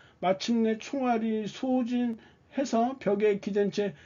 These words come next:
대한독립 만세를 외치면서 마지막 한 발을 자신의 머리에 쏴서 순국하시게 됐던 것이에요.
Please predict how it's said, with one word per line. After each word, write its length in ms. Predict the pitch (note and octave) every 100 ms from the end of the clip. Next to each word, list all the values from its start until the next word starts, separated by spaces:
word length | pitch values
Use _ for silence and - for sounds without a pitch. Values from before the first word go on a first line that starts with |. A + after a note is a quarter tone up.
| - -
대한독립 840 | G3 G3+ G3+ G3+ F#3+ G3 G3 G3
만세를 500 | F3+ G#3+ C4 C4 B3+
외치면서 640 | A3+ A#3 A#3 A3+ B3 D4 - - _
마지막 520 | D#3+ F#3 A3 A3 G#3+ A#3+
한 140 | A#3+
발을 320 | A3 G#3+ A3
자신의 520 | - G3 A#3 A3 G#3+
머리에 420 | F#3+ G3 G3+ G3+ G3
쏴서 640 | - C#4 C4+ A3+ A#3+ C#4+ - -
순국하시게 1040 | - G#3+ A3 G#3+ G#3 G3+ - F#3+ G3 G3 E3
됐던 420 | F#3+ - F#3+ F3
것이에요. 480 | F3+ D3+ F3 D#3+